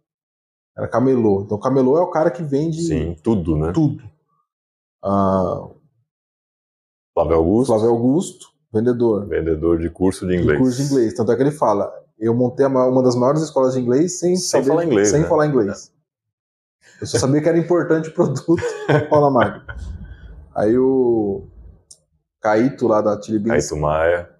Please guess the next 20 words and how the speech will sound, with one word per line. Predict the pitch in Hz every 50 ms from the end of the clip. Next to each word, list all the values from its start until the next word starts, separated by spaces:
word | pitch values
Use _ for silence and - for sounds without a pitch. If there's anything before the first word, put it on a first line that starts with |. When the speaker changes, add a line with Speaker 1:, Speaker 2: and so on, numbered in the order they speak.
| _ _
Speaker 1:
também | - 113 110 107 110 113 113 120 127 139 143 - -
era | - 98 -
vendedor, | 107 110 107 113 101 98 107 110 117 123 135 -
era | 107 107 110
muambeiro, | 117 123 131 131 131 120 107 117 117 127 135 147 147 139 151 151 151 - - _ _ _ _ _ _ _ _ _ _ _ _ _ _ _ -
um, | 107 110
um | 113 113 104 113 131 127
muambeiro | 127 131 127 120 113 117 117 113 113
mais | 113 110 110 110 110 107 101 98 - -
estiloso, | - - - 110 123 165 202 190 180
né, | 165
que | 151 - - -
importava | 107 107 101 - 110 104 101 104 104 107
dos | 104 104
Estados | - - 104 101
Unidos, | 107 110 90 87 87
Speaker 2:
É. | 90 -
Speaker 1:
mas | 104 95 180
era | 180 180
muambeiro. | 180 202 220 202 139 98 -